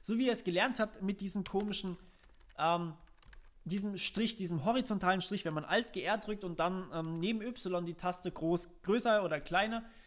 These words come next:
und eben dieser Strich, da findet ihr dieses Ding. So, und jetzt sagen wir hier find.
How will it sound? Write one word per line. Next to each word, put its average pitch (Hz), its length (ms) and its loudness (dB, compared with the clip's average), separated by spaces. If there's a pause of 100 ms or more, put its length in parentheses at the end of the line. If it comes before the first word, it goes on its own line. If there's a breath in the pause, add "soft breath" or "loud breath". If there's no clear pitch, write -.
(340 loud breath)
und 185 400 0
eben 160 240 -2
dieser 147 340 0
Strich, - 540 -2
da 185 160 6
findet 196 300 -2
ihr 143 80 -2
dieses 139 320 -6
Ding. 220 180 0 (440)
So, 180 100 0
und 226 60 4
jetzt 214 140 0
sagen 208 160 2
wir 185 80 0
hier 185 100 0
find. 196 640 -4